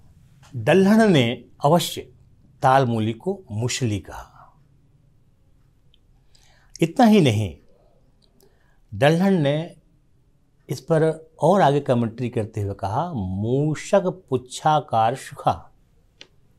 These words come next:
यानी कि इसकी आकृति मूषक के पूंछ की तरह होती है, यानी कि लंबी होती है,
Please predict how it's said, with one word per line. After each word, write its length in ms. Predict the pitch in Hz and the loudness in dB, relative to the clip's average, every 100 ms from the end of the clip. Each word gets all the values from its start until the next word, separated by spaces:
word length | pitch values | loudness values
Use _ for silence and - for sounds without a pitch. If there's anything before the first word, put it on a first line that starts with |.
| _ _ _ _ _ _ _ - - - _ _ _ _ _ _ _ - | _ _ _ _ _ _ _ -20 -20 -20 _ _ _ _ _ _ _ -6
यानी 340 | 120 156 190 | 0 2 2
कि 140 | 190 196 | 0 -4
इसकी 880 | - 151 - - 190 190 185 - _ _ _ _ _ _ - | -4 -6 -6 -2 0 0 -4 -12 _ _ _ _ _ _ -2
आकृति 920 | 123 - - - 95 127 113 135 208 - _ _ _ _ - | -2 -2 -6 -8 -4 -2 0 -2 -6 -12 _ _ _ _ -10
मूषक 580 | 117 135 160 156 - 165 | -6 -2 -2 -4 -6 -8
के 600 | - _ 120 110 135 196 - _ _ _ _ - | -10 _ -6 -2 -4 -6 -14 _ _ _ _ -4
पूंछ 280 | 175 185 185 | 0 0 -2
की 160 | 113 | -8
तरह 200 | 107 160 | -6 -4
होती 340 | 139 98 - 82 | -4 -8 -14 -20
है, 380 | 73 _ _ _ _ _ _ _ _ _ _ _ _ _ _ _ _ _ _ _ _ _ _ _ _ _ _ _ _ | -20 _ _ _ _ _ _ _ _ _ _ _ _ _ _ _ _ _ _ _ _ _ _ _ _ _ _ _ _
यानी 180 | 123 135 | -4 -2
कि 80 | 117 | -2
लंबी 240 | 110 123 | -2 -4
होती 360 | 135 139 - 143 | -4 -8 -8 -10
है, 180 | 147 | -10